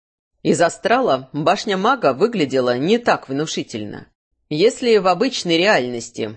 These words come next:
Лансеру удалось сплести густую сторожевую сеть без заметных прорех или лазеек, то здесь всё выглядело иначе.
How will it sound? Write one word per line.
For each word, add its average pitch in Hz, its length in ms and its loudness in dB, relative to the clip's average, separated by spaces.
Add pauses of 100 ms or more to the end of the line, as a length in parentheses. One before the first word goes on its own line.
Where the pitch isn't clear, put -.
Лансеру 175 600 0
удалось 226 540 0
сплести 151 600 -4
густую 156 520 -2
сторожевую 151 760 -2
сеть - 420 -6 (100)
без 190 280 0
заметных 202 640 -2
прорех 165 520 -2
или 139 200 0
лазеек, 151 720 -2 (100)
то 151 140 4
здесь 165 480 -2
всё 277 260 0
выглядело 151 560 2
иначе. 147 680 -4